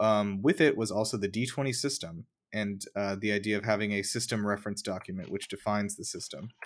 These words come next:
and had an open gaming license which allowed other companies to make use of the system. So this was a complete turnaround from what T S R was doing. They're basically, not only did they allow other companies to publish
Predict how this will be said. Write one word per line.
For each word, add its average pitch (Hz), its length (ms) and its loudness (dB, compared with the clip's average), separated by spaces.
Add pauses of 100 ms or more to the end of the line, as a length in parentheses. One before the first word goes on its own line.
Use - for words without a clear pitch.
(560)
and 113 280 2
had 110 220 4
an 107 100 -2
open 135 260 2
gaming 143 340 4
license 104 400 -2
which 113 140 -4
allowed 104 240 4
other 110 220 2
companies 117 460 -2
to 113 100 -4
make 110 180 0
use 107 180 -2
of 107 220 -2
the 104 60 0
system. 117 500 -6 (720)
So - 180 2
this 135 180 4
was 147 100 6
a 131 60 8
complete 123 440 0
turnaround 104 480 2
from 104 160 -2
what 95 140 -2
T 101 160 2
S 98 160 0
R 95 140 0
was 95 140 -4
doing. 90 320 -6
They're 107 140 2
basically, 104 540 2 (460)
not 113 240 6
only 120 220 2
did 101 180 0
they 104 100 4
allow 101 440 4
other 101 200 0
companies 101 480 -4
to 101 140 -4
publish 101 680 -2